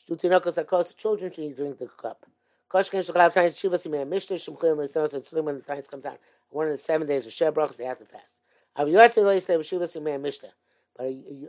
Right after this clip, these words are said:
uh, even those that are accustomed to fast on Yotzei should not fast during the Sheva Brachos. V'dai Yishol Ki Tisha B'Av Yish-, Yiv Sheva Shabbatas Tzom Gedaya.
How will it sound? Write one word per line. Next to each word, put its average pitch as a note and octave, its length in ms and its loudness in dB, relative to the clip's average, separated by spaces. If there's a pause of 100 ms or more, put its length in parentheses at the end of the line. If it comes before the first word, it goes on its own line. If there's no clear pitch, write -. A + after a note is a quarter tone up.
uh, D3 360 -10
even F#3 200 -4
those F3 180 6
that E3+ 60 4
are - 20 8
accustomed E3 380 2
to F3+ 80 2
fast E3+ 180 0
on E3 60 -4
Yotzei F#3+ 360 0
should D#3 160 -8
not F3+ 240 -2
fast D#3 320 2
during C#3+ 300 -4
the C3 220 -2
Sheva B2 280 -12
Brachos. - 380 -20 (420)
V'dai F3 220 8
Yishol E3+ 220 2
Ki D3+ 80 -16
Tisha F#3+ 260 -4
B'Av E3 180 2
Yish-, C#3+ 240 -10
Yiv D#3+ 140 -4
Sheva D#3 260 0
Shabbatas D3 480 0
Tzom A#2 160 -16
Gedaya. E3 320 -2